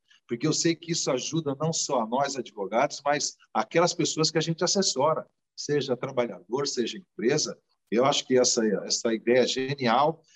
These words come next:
de ter um controle realístico dos fatos é importante pra todos,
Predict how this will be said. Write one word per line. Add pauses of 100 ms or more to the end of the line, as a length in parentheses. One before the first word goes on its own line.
(160)
de
ter
um
controle
realístico
dos
fatos (320)
é
importante
pra
todos,